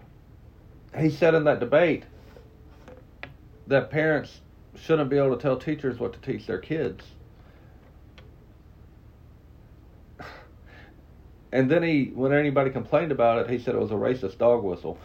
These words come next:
Whenever somebody uses the term racist dog whistle, they are a racist. There's no fucking dog whistle.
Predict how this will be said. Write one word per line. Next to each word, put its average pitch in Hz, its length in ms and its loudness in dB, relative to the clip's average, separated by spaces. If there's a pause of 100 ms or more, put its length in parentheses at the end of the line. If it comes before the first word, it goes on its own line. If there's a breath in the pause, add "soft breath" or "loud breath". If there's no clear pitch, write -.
(200 soft breath)
Whenever 165 300 4
somebody 165 340 2
uses 135 220 -6
the - 80 -10
term 123 240 -4
racist 104 360 -4
dog 113 260 4
whistle, 135 440 -2
they 117 160 4
are 113 200 6
a 107 40 4
racist. 101 460 -2 (840 soft breath)
There's 156 200 4
no 202 100 12
fucking 196 380 8
dog 180 260 12
whistle. 120 400 2